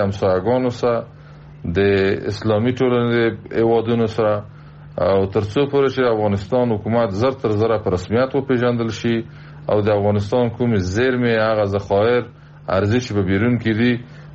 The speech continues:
د هغو نه موږ یو څه ناڅه استفاده وکړای شو. او بیرته بانکونه د موږ سره خپل، اه، کومکونه جاري کو، آی ام اف د موږ سره کومک وکړو، بانک جهاني، بانک پراختیایي آسیایي او یوناما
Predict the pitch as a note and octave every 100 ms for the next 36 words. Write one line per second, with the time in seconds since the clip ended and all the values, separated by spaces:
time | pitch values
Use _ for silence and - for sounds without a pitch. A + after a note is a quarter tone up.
0 | - F#2+ G2 C#3 C#3+ C#3+ C3+ B2 C3 B2+
1 | A#2+ C3 A#2+ - A2 A#2 A#2+ A#2+ A2+ A#2
2 | A2+ G#2 A#2 A2+ - - - - A2 A#2
3 | D#3+ D#3+ E3 D3 C#3 - - - - F2+
4 | G#2+ A2 B2+ E3+ E3 C#3+ C#3 A#2+ C3 B2
5 | - C3 B2+ B2+ A#2+ - - - - G#2
6 | G#2 G2+ F#2+ F2+ A2+ G#2+ G2+ D3+ D#3 B2+
7 | C3 C3 B2+ B2 A#2 G2 G2 G#2+ C#3+ C3+
8 | C3 A#2+ C3 A#2+ A#2+ A#2+ A2+ A2+ A2+ A#2
9 | G#2+ F#2 A2 G#2 G2+ G2 F#2+ G#2 C3 B2
10 | A2 A2 G2+ G2+ G2 F#2+ - G2+ G#2+ F#2
11 | - G2 G#2+ C3 C3 B2+ - - - -
12 | - F#2+ G2 G2 G2 F#2 - - - G#2
13 | A2 G#2 G#2 B2+